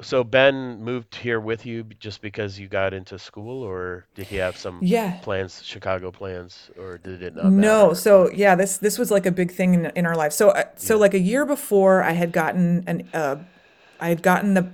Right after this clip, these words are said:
Speaker 2: the, my, my best friend was working for Entertainment Weekly,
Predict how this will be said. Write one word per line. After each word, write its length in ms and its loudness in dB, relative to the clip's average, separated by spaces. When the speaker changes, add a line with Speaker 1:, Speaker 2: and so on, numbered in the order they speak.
Speaker 2:
the, 480 -4
my, 180 8
my 220 4
best 220 2
friend 260 4
was 120 0
working 280 2
for 120 0
Entertainment 460 -2
Weekly, 420 -4